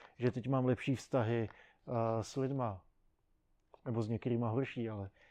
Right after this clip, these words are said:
i tady to můžeme, za to můžeme chválit Boha. Jozue pak dává druhou motivaci a to je negativní příklad z budoucnosti. Eh, Jozuovo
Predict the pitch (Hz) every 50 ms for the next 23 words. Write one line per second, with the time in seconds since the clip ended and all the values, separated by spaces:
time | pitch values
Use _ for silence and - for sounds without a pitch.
0 | _ _ - 131 117 - 123 117 120 104 131 120 113 104 120 117 117 110 110 127
1 | 143 - 127 120 - 123 123 110 120 120 127 - 139 120 120 120 120 113 110 127
2 | 127 117 117 107 - - - _ - - - - - - _ _ _ _ _ _
3 | _ _ _ _ _ _ _ _ _ _ _ _ _ _ _ _ _ _ _ _
4 | _ _ _ - 135 147 139 151 170 165 - 165 160 - 180 175 160 160 156 151
5 | 151 160 156 143 156 156 156 180 180 180 156 - 156 135 135 - - 147 143 143
6 | 139 - 151 151 143 147 139 143 151 - 160 151 151 156 156 127 - 156 143 156
7 | 165 135 127 131 147 151 160 170 - - 135 127 - - - 131 113 101 92 -
8 | _ _ _ _ _ - - - - _ _ _ _ _ - - - - _ _
9 | _ _ - - - 135 127 127 123 123 120 120 123 135 139 - _ _ _ _
10 | _ _ _ _ _ _ _ _ _ _ _ _ _ _ _ _ _ _ _ _
11 | _ _ - 135 156 156 139 151 170 160 156 160 165 165 180 -